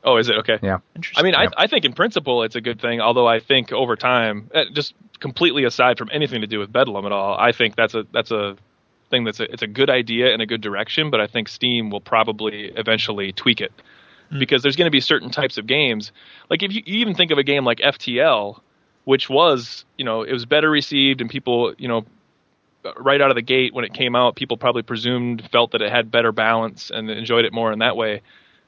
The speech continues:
Speaker 1: Um, even a game like that, though, if, if that refund policy had been in place, I would imagine a lot of people would get frustrated with F T L right away
Speaker 3: I agree with
Speaker 1: and
Speaker 3: that.
Speaker 1: just get a refund, because there's certain games that require more of a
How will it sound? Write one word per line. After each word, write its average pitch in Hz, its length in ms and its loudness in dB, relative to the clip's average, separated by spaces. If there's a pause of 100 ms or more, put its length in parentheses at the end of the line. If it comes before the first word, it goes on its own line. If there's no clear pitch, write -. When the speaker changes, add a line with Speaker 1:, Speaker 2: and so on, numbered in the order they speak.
(180)
Speaker 1:
Um, 107 580 0
even 190 240 0
a 151 40 -4
game 143 200 2
like 113 160 0
that, 127 220 2
though, 110 160 0
if, 104 180 -6 (320)
if 127 160 -10
that 139 300 2 (600)
refund 127 600 -2
policy 135 400 0
had 110 100 -4
been 120 120 0
in 107 100 -6
place, 139 400 0
I 135 60 2
would 156 100 0
imagine 120 360 -2
a 101 60 -6
lot 117 260 0
of 147 80 -4
people 113 280 -8
would 110 100 -12
get 107 120 -12
frustrated 113 520 -2
with 104 200 -8
F 113 140 -4
T 117 180 -4
L 113 180 2
right 113 140 0
away 110 480 2 (100)
Speaker 3:
I 233 80 4
agree 202 160 2
with 160 100 2
Speaker 1:
and - 40 2
Speaker 3:
that. - 60 -4
Speaker 1:
just - 160 -4
get 139 100 4
a 120 60 6
refund, 117 400 2
because 117 280 2
there's 123 180 2
certain 147 300 0
games 127 440 0
that 113 180 0 (760)
require 123 720 2
more 127 400 2
of 113 200 0
a 104 420 -2